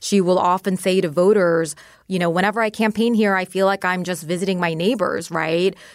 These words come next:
So the fact that this candidate who not that many months ago was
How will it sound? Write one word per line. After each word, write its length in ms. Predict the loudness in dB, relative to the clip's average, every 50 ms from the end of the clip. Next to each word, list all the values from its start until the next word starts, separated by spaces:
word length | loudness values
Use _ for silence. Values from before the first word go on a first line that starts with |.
| -16
So 540 | -8 -2 0 2 4 4 4 4 2 0 0
the 180 | -2 -2 -2 -2
fact 480 | -2 -2 -2 0 0 0 -2 -4 -8 -8 -2
that 240 | -2 0 0 0 -4 -6
this 560 | -6 -2 -2 -2 -2 -4 -6 -10 -12 -12 -14 _ -10
candidate 640 | -4 -2 0 0 0 0 0 0 0 -2 -2 -6 -4
who 480 | -2 0 0 2 2 2 2 0 -2 -4 -8 -18 -20 -16 _ -6
not 300 | -4 -2 -2 -2 0 0
that 140 | 0 0
many 220 | 2 2 2 2 2
months 320 | 2 2 0 0 -2 -4
ago 340 | -4 -2 0 0 0 0 0
was 440 | -2 -2 -2 -2 -2 -2 -4 -8